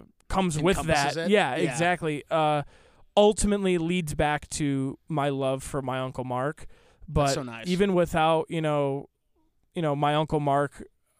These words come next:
Speaker 1: or anything that he did, like, I have an understanding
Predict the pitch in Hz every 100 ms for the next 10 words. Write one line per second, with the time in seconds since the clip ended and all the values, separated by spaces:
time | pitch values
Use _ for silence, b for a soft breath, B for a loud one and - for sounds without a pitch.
0 | _ _ - 151 135 127 160 151 147 135
1 | 123 160 156 139 131 127 127 - 139 139
2 | 139 - 156 151 147 151 147 139 - 147
3 | 147 143 139 135